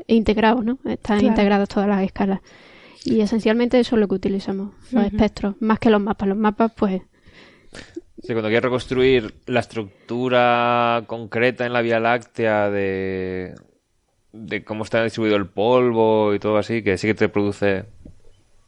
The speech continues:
Speaker 3: eh, iba a decir interferencias, pero no son absorciones y tal. Entonces sí que hace falta un mapa, pero si no. O sea, el fondo cósmico de microondas no se usa realmente para ver dónde está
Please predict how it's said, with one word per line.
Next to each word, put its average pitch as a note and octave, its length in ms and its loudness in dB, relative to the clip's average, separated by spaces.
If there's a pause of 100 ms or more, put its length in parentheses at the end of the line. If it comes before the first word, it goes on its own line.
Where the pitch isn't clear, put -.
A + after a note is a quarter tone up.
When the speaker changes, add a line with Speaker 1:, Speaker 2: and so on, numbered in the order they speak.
(260)
Speaker 3:
eh, F#2 400 -4 (480)
iba G#2+ 120 -4
a - 20 0
decir A2 160 -2
interferencias, G#2 640 -2
pero G#2 160 -6
no F#2+ 80 -8
son F2 220 -10
absorciones G#2+ 580 -2
y G2+ 60 -8
tal. G#2+ 220 -4 (120)
Entonces A2 460 -2 (240)
sí C#3 100 -6
que B2 80 0
hace G#2 140 -2
falta F#2+ 160 -10
un F2+ 60 -10
mapa, G#2+ 260 -4
pero F2+ 220 -8
si F#2 120 -16
no. G2+ 120 -14
O - 1120 -20
sea, B2 80 2
el - 40 0
fondo C#3 160 0
cósmico D3 300 2
de C#3 120 2
microondas C#3+ 760 0 (1200)
no C3 840 4
se C#3 120 -4
usa C3+ 160 0
realmente B2+ 400 -2
para B2+ 140 4
ver B2+ 160 2
dónde B2+ 220 -2
está B2+ 340 -4